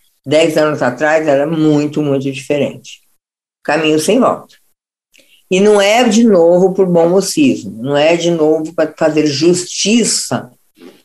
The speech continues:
a esses grupos populacionais. É porque essa diversidade de grupos populacionais traz uma, um processo de decisão mais robusto, porque contrasta várias perspectivas.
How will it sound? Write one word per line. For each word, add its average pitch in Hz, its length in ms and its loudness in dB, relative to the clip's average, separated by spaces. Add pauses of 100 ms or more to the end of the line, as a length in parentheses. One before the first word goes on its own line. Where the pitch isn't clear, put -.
(120)
a 139 180 0
esses 147 280 -2
grupos 135 280 -2
populacionais. 123 800 -4
É 226 140 0
porque 240 640 0 (640)
essa 196 300 0
diversidade 190 760 2
de 175 60 0
grupos 175 220 2
populacionais 180 920 2
traz 214 300 2
uma, 220 120 2
um 202 140 0
processo 208 460 0
de 196 100 -4
decisão 196 380 0
mais 202 140 0
robusto, 190 640 -2 (440)
porque 175 260 -2
contrasta 180 580 0
várias 180 280 2
perspectivas. 180 840 -2